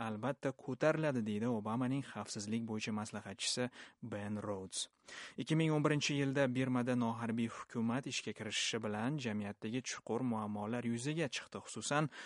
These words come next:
ozchilikdagi guruhlarga nisbatan munosabat. Asosan musulmonlardan iborat Rohinja xalqi fuqarolikdan, fundamental huquqlardan mahrum. Birma hukumati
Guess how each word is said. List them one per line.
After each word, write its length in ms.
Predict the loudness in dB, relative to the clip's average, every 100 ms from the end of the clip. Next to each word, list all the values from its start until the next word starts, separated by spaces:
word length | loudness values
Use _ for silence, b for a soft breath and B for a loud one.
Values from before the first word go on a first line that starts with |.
| B B
ozchilikdagi 680 | -2 0 2 2 2 2 2
guruhlarga 680 | 0 -4 -4 -4 -4 -2 -2
nisbatan 400 | -2 -4 -4 0
munosabat. 640 | 0 0 -2 -4 -4 -4 -6 _ B B B
Asosan 440 | 2 4 4 6 4
musulmonlardan 760 | 4 4 4 4 4 2 2 2
iborat 640 | 2 2 2 2 0 -6
Rohinja 680 | -2 -2 0 2 2 4 0
xalqi 560 | -2 0 0 2 2 2
fuqarolikdan, 1000 | -2 -6 -4 -2 -4 -6 -2 2 2 0 B B B
fundamental 580 | 0 4 4 4 4 2
huquqlardan 720 | 0 -4 -2 -2 -2 -2 -2
mahrum. 520 | -2 -4 -6 -6 -6 -12 B B B
Birma 280 | -2 2 2
hukumati 720 | 0 -4 -2 0 -2 2 2